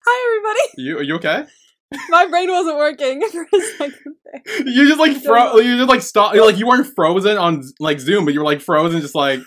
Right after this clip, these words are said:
Speaker 1: I
Speaker 2: in
Speaker 1: was
Speaker 2: person. I'm like,
Speaker 1: frozen
Speaker 2: "Are you
Speaker 1: in the
Speaker 2: okay?"
Speaker 1: I was
Speaker 2: <laughs>
Speaker 1: I've been working all week, so I'm <laughs> really tired.
Speaker 2: Well,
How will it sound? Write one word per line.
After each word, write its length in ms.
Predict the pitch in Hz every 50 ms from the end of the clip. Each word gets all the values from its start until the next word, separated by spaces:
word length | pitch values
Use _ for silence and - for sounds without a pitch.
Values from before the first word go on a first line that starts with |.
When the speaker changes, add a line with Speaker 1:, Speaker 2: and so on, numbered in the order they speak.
| _ _ _ _ _ - _ _ - - -
Speaker 1:
I 60 | 392
Speaker 2:
in 60 | 415 403
Speaker 1:
was 120 | - -
Speaker 2:
person. 260 | - 370 381 415 381
I'm 60 | 139 -
like, 120 | - -
Speaker 1:
frozen 160 | 127 143 220
Speaker 2:
"Are 40 | 320
you 0 |
Speaker 1:
in 60 | -
the 60 | 165 - -
Speaker 2:
okay?" 60 | - - - - - - _ _ _ _ _ _ -
Speaker 1:
I 140 | 311 339 453
was 220 | 370 277 - _ _ _ - _ _ _ -
Speaker 2:
<laughs> 520 | 392 453 494 440 427 381 330 302 277 254 254 _ _ _ _ - _ _ _ - -
Speaker 1:
I've 180 | 311 330 359 330
been 160 | 349 359 349
working 380 | 349 339 339 349 359 330 311 - _ _ _ _ _ _ _ -
all 280 | 269 262 262 269 262
week, 300 | 254 233 202 - 269 -
so 100 | - -
I'm 280 | - 190 262 285 269 294
<laughs> 20 |
really 160 | 285 320 285 - - _ _ 277 - _ _ - -
tired. 120 | - - _ _ _ _
Speaker 2:
Well, 80 | _